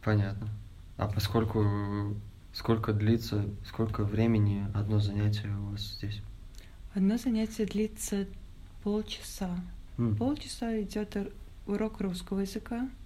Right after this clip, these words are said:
Speaker 2: развитие речи, потом идет небольшая пауза, десятиминутная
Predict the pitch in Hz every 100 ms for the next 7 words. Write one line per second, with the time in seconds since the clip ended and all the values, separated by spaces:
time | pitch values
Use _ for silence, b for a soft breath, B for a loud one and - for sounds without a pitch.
0 | - - - - 208 202 214 - 202 196
1 | 185 185 175 - 233 294 - - - B
2 | B B B B - - 190 196 190 185
3 | 196 196 196 208 - 254 - 190 185 180
4 | 180 233 302 - - - - - 196 -
5 | - 226 208 208 202 190